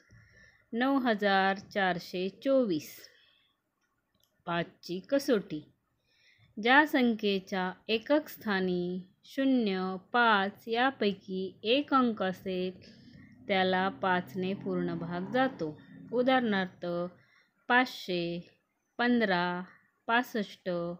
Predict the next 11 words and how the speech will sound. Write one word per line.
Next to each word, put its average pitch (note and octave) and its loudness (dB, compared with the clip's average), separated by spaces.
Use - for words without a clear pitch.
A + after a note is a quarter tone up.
पन्नास F#3 0
इत्यादी. D#3+ -4
सहाची G3 -2
कसोटी. G#3 -2
ज्या C4 6
संख्येला G3 -2
दोनने A3 2
आणि F#3+ -2
तीनने C#4+ 6
भाग G#3 0
जातो, F3+ -6